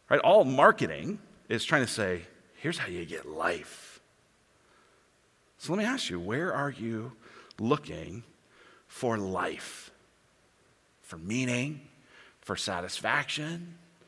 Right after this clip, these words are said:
for hope, for endurance? Where are you, where are you looking for that? And here, here's the hard truth of, of twenty twenty, is that this year's revealing the bankruptcy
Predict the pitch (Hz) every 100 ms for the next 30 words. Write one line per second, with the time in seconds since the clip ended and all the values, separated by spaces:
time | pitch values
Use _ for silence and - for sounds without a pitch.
0 | - - - - - 113 131 180 185 -
1 | - - - _ - - - - - 117
2 | 104 95 82 - 151 202 208 143 175 180
3 | - 139 170 131 143 - 117 85 - -
4 | - - _ _ _ - - - - -
5 | 113 156 180 - 151 - - 131 95 -
6 | - 73 - - - 87 - 92 85 -
7 | - _ _ _ _ - 120 117 107 143
8 | 156 113 90 - _ _ _ _ _ _
9 | _ - - _ _ _ _ _ _ _
10 | 98 95 98 98 - 143 151 110 127 95
11 | 90 80 104 107 90 85 85 - 101 -
12 | 82 - - 71 85